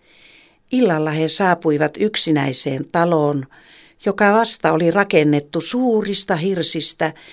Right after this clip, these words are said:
entisen palaneen kartanon sijalle. Kartanolla pieni lapsi kuori nauriita. "Etkö antaisi meille yhtä naurista?"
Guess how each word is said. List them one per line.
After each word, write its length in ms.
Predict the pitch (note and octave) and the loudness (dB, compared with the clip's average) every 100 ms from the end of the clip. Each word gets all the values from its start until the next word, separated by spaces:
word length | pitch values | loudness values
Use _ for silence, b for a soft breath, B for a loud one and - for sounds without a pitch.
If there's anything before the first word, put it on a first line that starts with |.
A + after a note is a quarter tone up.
| B B | B B
entisen 640 | B3 G#3 - D#3+ - D#3 | 0 0 0 -2 0 0
palaneen 600 | D#3 A3 G3 D#3+ D3 C#3+ C#3+ | 0 2 2 2 0 -2 -2
kartanon 560 | G3 - - C#3 C3+ - | -4 -4 -6 -6 -6 -2
sijalle. 640 | - E3 - - - - _ _ B B B B B B B | -2 -2 -6 -8 -16 -20 _ _ B B B B B B B
Kartanolla 640 | G#3+ A#3+ - F3 E3+ E3+ E3+ | 0 0 0 0 2 2 0
pieni 460 | A#3+ A3 F3+ E3 | 2 4 4 2
lapsi 500 | F3 F3+ - D#3 D3 B B B - | 0 -2 -4 -4 -4 B B B -2
kuori 340 | G3 F3 D#3+ | 2 2 2
nauriita. 720 | F3+ F3 C#3 - - - - - _ _ _ _ _ _ _ _ _ _ _ _ - | 2 2 0 -6 -10 -12 -14 -16 _ _ _ _ _ _ _ _ _ _ _ _ -6
"Etkö 300 | C4 C4+ A#3+ | -4 -2 -2
antaisi 580 | B3 A#3+ G#3+ E3+ D#3+ G#3 | 2 0 0 0 0 -2
meille 340 | F#3+ G3 F#3+ G#3 | 0 2 2 2
yhtä 440 | A3+ - - D#3 | -2 -6 -8 -2
naurista?" 760 | F3 E3+ D3+ - - - - | 0 0 0 -2 -2 -2 -4